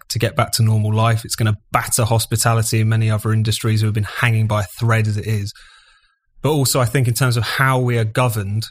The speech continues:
the relationship between the citizen and the state, this incredibly slow roadmap out of lockdown is, is one symptom of just how much that's been rewired over the course of the past year. And that's gonna be,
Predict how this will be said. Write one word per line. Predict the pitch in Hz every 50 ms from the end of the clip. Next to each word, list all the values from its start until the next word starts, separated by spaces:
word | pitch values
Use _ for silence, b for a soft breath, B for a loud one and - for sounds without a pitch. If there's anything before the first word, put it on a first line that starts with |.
| _ -
the | 120 113
relationship | 117 117 120 127 131 131 123 - 127 120 - 131 110 -
between | - - 123 113
the | 113 110
citizen | - - 120 - 113 107 113 110
and | 110 107
the | 107 101
state, | - - - 117 110 107 98 87 _ b b b b b _ _ -
this | 120 127 123 113 - - - _ -
incredibly | 120 117 110 - - - - 135 131 123 113 120 113
slow | 110 - - - 123 117 113 113 110
roadmap | 107 113 117 113 110 113 113 110 - -
out | 117 104
of | 95 107
lockdown | 113 117 110 - - 107 104 104 101 101 -
is, | - 127 110 107 117 - 127
is | 113 104
one | 117 123 123 120 113
symptom | 113 - 123 117 107 - 110
of | 107
just | 110 117 - -
how | - 113 113
much | 110 104 -
that's | - 110 -
been | - - 110 110 110
rewired | 110 127 120 117 120 117 110 107 107 110 110 113 107 104 104 101 - - 113
over | 104 101 104
the | 104 104
course | - - 110 104 -
of | 107 104
the | -
past | - 110 104 - -
year. | 107 107
And | 113 120 123
that's | 120 - - -
gonna | - 110 104
be, | 104 107 107